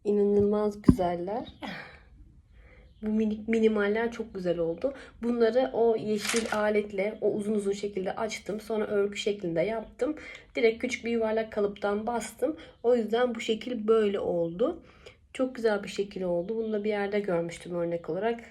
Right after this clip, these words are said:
İnanılmaz güzel. Tam yaz renkleri. Bayıldım şu renklere bakın. Şöyle kalpler var. Şöyle. Mavi bir kalp.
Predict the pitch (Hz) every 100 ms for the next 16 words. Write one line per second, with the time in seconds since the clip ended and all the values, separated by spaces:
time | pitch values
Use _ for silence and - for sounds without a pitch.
0 | - 208 208 208 208 214 214 - - 180
1 | 180 220 214 202 196 190 175 165 - 151
2 | 185 185 - - - 190 196 202 202 208
3 | - 196 190 185 185 202 185 - 185 -
4 | - - - _ _ - 190 185 - 190
5 | 185 185 180 170 165 226 233 - - -
6 | - _ _ _ - - _ - - -
7 | 180 165 165 170 233 - - - - -
8 | - - - - - - - - - -
9 | - 196 185 180 185 180 - 185 180 254
10 | -